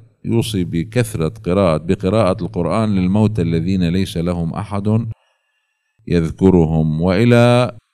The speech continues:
الذين يقفون ليالي الجمع كما ورد في رواية بإزاء البيوت يطلبون منا الثواب فلا نسمعهم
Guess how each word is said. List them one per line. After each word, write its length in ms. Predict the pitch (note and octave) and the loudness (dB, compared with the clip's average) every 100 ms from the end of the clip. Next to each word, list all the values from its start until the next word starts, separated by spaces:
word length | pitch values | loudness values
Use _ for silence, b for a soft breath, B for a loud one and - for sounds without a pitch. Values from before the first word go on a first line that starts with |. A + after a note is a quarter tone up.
| _ _ | _ _
الذين 500 | G2 G2 F#2 A2 A2 | -8 -4 -2 -2 -2
يقفون 1200 | F#2+ F#2 F2 F2+ - F2+ - A2 G2+ F2+ E2 - - _ _ _ _ - | -2 -2 -2 -4 -4 -6 0 2 4 4 2 -4 -14 _ _ _ _ -2
ليالي 420 | F#2 G#2 A2 G#2+ | 2 6 6 6
الجمع 540 | G2 F2+ A#2 A2 E2 | 4 6 8 8 6
كما 300 | D2 F#2 F#2 | 0 0 4
ورد 340 | F#2+ G2 F#2 F2 | 6 6 6 2
في 300 | D2+ F#2 F2+ | 2 4 6
رواية 420 | F2+ G2 F#2+ F2 | 8 8 6 4
بإزاء 600 | E2 E2 F2 F2 G2+ E2 | 2 2 2 2 2 2
البيوت 560 | F2+ E2+ F#2+ G2 F2 F#2+ | 0 4 6 6 4 0
يطلبون 720 | F2 - E2+ F2+ G2+ F#2 F2 | -2 0 0 2 4 4 4
منا 240 | F#2+ F2 | 4 2
الثواب 640 | D#2+ - E2+ F#2 F#2+ E2 | 0 -2 2 2 2 0
فلا 340 | D#2+ G2+ F2+ E2+ | -2 0 0 0
نسمعهم 880 | E2+ - G#2+ A#2 B2+ B2+ C#3 D#3 | 0 0 2 6 8 8 8 6